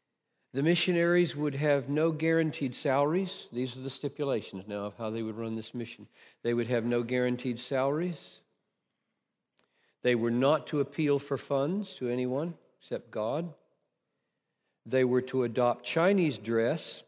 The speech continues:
which was very controversial at the time, pigtail and all, and press the gospel to the interior. That was their, their goals.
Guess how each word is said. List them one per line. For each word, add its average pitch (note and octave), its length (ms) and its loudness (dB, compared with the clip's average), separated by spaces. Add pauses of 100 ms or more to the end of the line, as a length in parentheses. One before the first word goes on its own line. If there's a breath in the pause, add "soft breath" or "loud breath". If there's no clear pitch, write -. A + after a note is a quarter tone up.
which - 140 -20
was A2 160 -14
very B2+ 200 0
controversial B2+ 800 -6
at B2+ 120 -8
the - 160 -20
time, C#3 380 -2 (420)
pigtail B2+ 540 -2
and A#2 100 -2
all, C#3 340 -2 (1200)
and C3+ 360 -2 (140)
press F#3 440 4
the F#3+ 100 0
gospel D#3 800 2 (440 loud breath)
to C3+ 160 0
the C3+ 160 2
interior. A#2+ 600 -2 (280)
That A#2 120 -10
was B2 200 -10
their, B2 180 -2 (540)
their A2+ 100 -8
goals. G2+ 600 -8